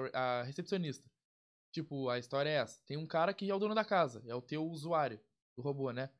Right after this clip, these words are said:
Ele fica no sofá e tu já sabe o nome e a bebida dele, pra favorita. E aí vão entrar uma pessoa, e aí tu vai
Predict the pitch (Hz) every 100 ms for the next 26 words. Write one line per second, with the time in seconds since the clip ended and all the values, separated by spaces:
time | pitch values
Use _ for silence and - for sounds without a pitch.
0 | _ _ 143 143 175 170 190 - 147 165
1 | 214 156 165 180 175 175 190 202 190 190
2 | 185 156 131 139 160 185 143 - _ _
3 | _ _ _ _ _ _ _ _ _ _
4 | - 156 165 175 180 170 151 123 156 180
5 | 160 120 143 180 _ _ _ _ _ _
6 | - 131 131 135 139 143 147 151 156 _
7 | _ 160 143 143 147 151 156